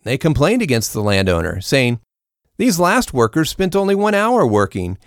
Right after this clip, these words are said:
and you have made them equal to us, who worked all day in the scorching heat.'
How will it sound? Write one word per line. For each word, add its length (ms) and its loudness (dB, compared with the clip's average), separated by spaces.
and 120 2
you 120 4
have 100 4
made 240 4
them 160 2
equal 280 0
to 120 0
us, 300 0
who 100 -4
worked 240 2
all 160 0
day 300 0
in 80 -2
the 80 -2
scorching 440 0
heat.' 440 2